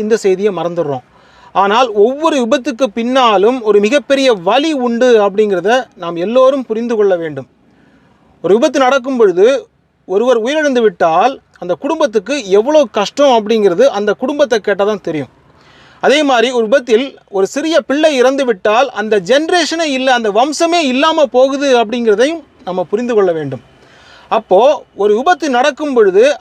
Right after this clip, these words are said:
அதை பார்த்துவிட்டு கடந்து செல்லாமல், அந்த விபத்து ஏன் நடந்தது, எதனால் நடந்தது அப்படிங்கிறத நீங்க தெரிஞ்சுக்கிட்டு, நாமும் அந்த மாதிரி தவறை செய்யாமல் இருப்பதே தர்மம் அப்படின்னு நான் சொல்லுவேன்.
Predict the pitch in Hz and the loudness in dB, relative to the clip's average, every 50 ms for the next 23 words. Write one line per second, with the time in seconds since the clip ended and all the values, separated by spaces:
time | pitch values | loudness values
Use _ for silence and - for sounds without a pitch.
0 | _ - 180 196 220 214 - - 247 302 339 - - 294 262 254 220 262 220 - | _ -6 -2 -2 -2 0 0 0 0 0 0 -2 -4 -6 -6 -4 -2 -4 -2 -2
1 | 226 226 285 311 330 277 - 262 240 233 214 185 165 165 180 240 196 185 - - | -2 -2 -2 -2 -4 -4 -2 -2 0 0 0 0 0 0 0 0 -2 -4 -10 -18
2 | - - - - - - - 185 214 233 233 220 254 285 349 330 254 302 302 277 | -20 -20 -20 -20 -20 -10 -6 -4 0 2 2 2 2 2 0 0 0 -2 -2 -2
3 | 214 202 214 262 320 359 359 339 285 254 254 269 262 240 233 196 208 214 196 147 | -2 0 0 2 2 0 -2 -2 -2 0 0 0 0 0 0 2 4 2 2 2
4 | - - _ _ - 185 220 254 302 330 349 359 349 311 262 247 262 262 262 254 | -2 -8 _ _ -2 -2 0 0 0 0 2 2 2 2 2 0 2 2 0 0
5 | 262 277 262 226 214 202 214 254 262 247 240 247 247 247 233 220 202 - - 247 | 2 2 2 2 0 -2 -4 -4 -2 0 0 0 0 0 0 -2 -2 0 0 0
6 | 269 320 330 311 247 226 202 185 240 254 277 254 220 202 185 175 180 220 262 302 | 0 0 -2 -6 -4 -4 -2 0 2 2 2 2 -2 -4 -4 -2 0 2 4 4
7 | 339 339 311 294 330 370 330 - _ _ _ _ _ - 180 214 240 262 254 233 | 2 2 2 0 0 -2 -4 -8 _ _ _ _ _ -8 -4 -2 0 0 0 0
8 | - - 220 240 285 339 359 302 - - 233 247 269 302 339 320 311 302 330 285 | -2 -2 0 0 2 0 0 -2 -2 0 0 0 0 0 0 0 0 0 0 -2
9 | 247 226 240 294 233 - 262 226 185 196 240 294 294 - - _ _ - 147 156 | -2 -2 -4 -4 -2 -2 0 2 4 4 2 2 0 -4 -12 _ _ -8 -2 0
10 | 180 214 233 233 247 240 208 156 139 - 147 156 151 156 165 175 196 214 175 - | 0 0 0 0 0 -2 -2 -4 -8 -12 -12 -12 -10 -8 -8 -6 -6 -8 -8 -8
11 | - 156 151 147 143 - | -10 -10 -8 -8 -8 -10